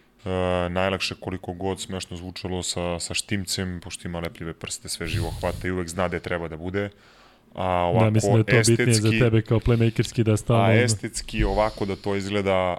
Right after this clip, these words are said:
Speaker 1: autoritativno je Cerbes. Jer sam sa Bobijem prve godine jako malo igrao, to je više bila kom-, konekcija Markus i Bobi.
Speaker 2: Da. E, kako ti se čini ni novi play Zvezde Adams?
Speaker 1: Ništa ne znam o njemu, pravo ti kažem.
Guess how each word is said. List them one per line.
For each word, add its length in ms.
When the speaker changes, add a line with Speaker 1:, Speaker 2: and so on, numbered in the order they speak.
Speaker 1:
autoritativno 960
je 80
Cerbes. 540
Jer 140
sam 140
sa 120
Bobijem 320
prve 220
godine 340
jako 260
malo 240
igrao, 160
to 160
je 60
više 280
bila 200
kom-, 300
konekcija 600
Markus 500
i 200
Bobi. 220
Speaker 2:
Da. 200
E, 300
kako 180
ti 100
se 140
čini 320
ni 180
novi 220
play 360
Zvezde 560
Adams? 480
Speaker 1:
Ništa 540
ne 120
znam 180
o 60
njemu, 200
pravo 220
ti 140
kažem. 240